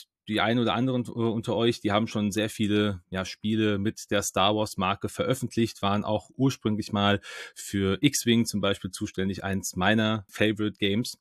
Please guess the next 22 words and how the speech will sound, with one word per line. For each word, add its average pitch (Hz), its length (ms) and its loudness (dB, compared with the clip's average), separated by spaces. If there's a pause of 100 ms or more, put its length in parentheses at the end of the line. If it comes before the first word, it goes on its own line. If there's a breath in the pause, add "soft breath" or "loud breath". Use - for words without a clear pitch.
(120)
Aber 185 480 6 (220)
heute 151 420 6
geht 135 180 0
es 131 100 -4
um 131 80 -2
Star 113 220 2
Wars 120 140 0
Unlimited. 104 500 0
Und 104 140 -2
da 120 240 6
ich - 360 -2
jetzt 135 200 0
einfach 135 200 0
nur 135 120 0
jemand 127 340 -2
bin, 139 240 2
der 110 180 2
sich 123 200 -4
mit 117 100 -2
Star 123 220 0
Wars 131 160 -2
Unlimited, 131 680 -4